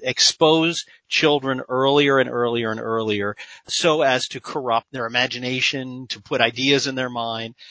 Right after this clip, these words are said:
I mean, in many ways, th-, what they wanna do is the devil doesn't have very much to do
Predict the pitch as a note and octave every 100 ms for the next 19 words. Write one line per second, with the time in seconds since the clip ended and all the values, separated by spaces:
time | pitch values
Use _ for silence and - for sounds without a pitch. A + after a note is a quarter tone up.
0 | - - C#3 D#3+ F#3 D4 F3+ D3+ D3+ -
1 | D#3 D#3+ D#3 D3 A3+ D#3+ D#3+ - B2 D#3
2 | A3+ D3+ D3+ D#3+ D#3 D#3+ E3 - - B2
3 | E3 C4